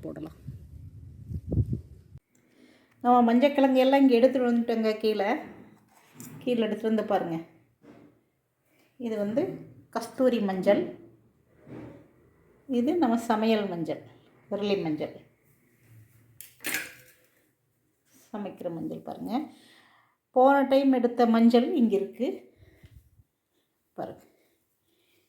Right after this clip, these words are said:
இது வந்து கஸ்தூரி மஞ்சள், கொஞ்சம் ஒரு வாரம் ஆச்சு, காஞ்சிருச்சு. பாருங்க, இது வந்து கருமஞ்சள். பார்த்தீங்களா, இதெல்லாம் இங்கே இருக்கு.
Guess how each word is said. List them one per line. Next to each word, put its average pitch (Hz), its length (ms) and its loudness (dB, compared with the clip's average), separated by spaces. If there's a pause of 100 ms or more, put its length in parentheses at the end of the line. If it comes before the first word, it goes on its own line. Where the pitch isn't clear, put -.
(240)
இது 262 180 -2
வந்து 233 220 0 (600)
கஸ்தூரி 208 500 0
மஞ்சள், 175 300 -2 (880)
கொஞ்சம் 214 320 -2
ஒரு 214 160 2
வாரம் 220 200 4
ஆச்சு, 202 240 -2
காஞ்சிருச்சு. 202 500 -2
பாருங்க, 165 260 -2 (1200)
இது 269 160 -4
வந்து 254 260 2 (360)
கருமஞ்சள். 190 600 2 (2750)
பார்த்தீங்களா, 185 420 -6 (240)
இதெல்லாம் 196 380 -2
இங்கே 185 180 0
இருக்கு. 220 240 -6